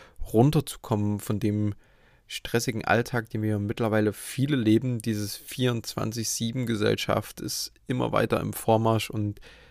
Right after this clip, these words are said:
wir sind alle irgendwo ein Teil davon. Wir wollen alle immer schneller, höher, weiter und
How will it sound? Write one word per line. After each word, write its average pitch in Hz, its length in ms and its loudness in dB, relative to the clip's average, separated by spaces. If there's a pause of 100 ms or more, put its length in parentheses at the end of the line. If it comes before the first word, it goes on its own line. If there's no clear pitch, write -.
(540)
wir 110 100 4
sind 110 140 6
alle 113 240 10
irgendwo 110 340 6
ein 104 60 0
Teil 110 220 4
davon. 113 220 2 (120)
Wir 107 100 -2
wollen 104 240 4
alle 117 160 2
immer 104 380 0 (160)
schneller, 117 420 2
höher, 107 240 6
weiter 120 460 2 (680)
und 107 460 2